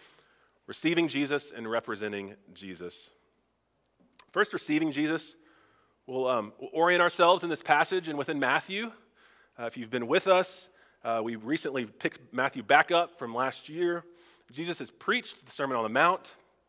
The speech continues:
He has performed miracles. And he has called a group of disciples. And at the end of chapter nine, we hear that he has been going through the cities and villages,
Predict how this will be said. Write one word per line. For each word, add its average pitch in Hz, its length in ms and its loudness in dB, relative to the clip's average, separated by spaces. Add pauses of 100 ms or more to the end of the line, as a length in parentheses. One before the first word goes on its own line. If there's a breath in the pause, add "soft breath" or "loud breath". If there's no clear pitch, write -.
(220)
He 131 100 -12
has 123 100 -6
performed 123 480 -4
miracles. 151 640 -2 (1200)
And 117 60 -4
he 127 40 2
has 127 100 0
called 160 280 6
a - 20 -2
group 143 140 -4
of 135 80 -12
disciples. 120 680 2 (680 soft breath)
And 127 60 -4
at 120 60 -4
the 143 80 -2
end 180 120 2
of - 60 0
chapter 156 320 4
nine, 135 500 4
we 131 100 -6
hear 139 480 -2 (320 loud breath)
that 131 100 -4
he 165 120 0
has 151 100 0
been 135 120 -4
going 160 260 4
through 170 120 -4
the 143 80 0
cities 175 440 -2
and 131 200 -4
villages, 135 760 0